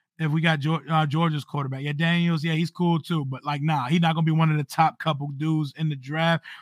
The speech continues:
But let's see how the season plays out. I want Malik Willis, and I want a franchise quarterback, but I know once we get one,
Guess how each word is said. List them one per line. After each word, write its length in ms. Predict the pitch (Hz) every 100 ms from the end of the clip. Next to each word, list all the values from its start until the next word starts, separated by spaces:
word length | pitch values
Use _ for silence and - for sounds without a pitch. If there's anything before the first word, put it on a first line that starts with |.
| _
But 280 | 143 151 139 _ _ _
let's 160 | 190 185
see 80 | 220
how 100 | 196
the 100 | 180
season 360 | - 220 196
plays 340 | 170 190 196 180
out. 180 | 196 175
I 100 | 175
want 200 | 196 185
Malik 280 | 190 196 165
Willis, 320 | 208 214 175
and 100 | 175
I 40 |
want 160 | 175 165
a 20 |
franchise 480 | - 175 165 170 156
quarterback, 480 | - 196 180 185 170
but 80 |
I 60 | 165
know 120 | 170
once 220 | 170 170
we 80 | 156
get 240 | 160 202 185
one, 180 | 208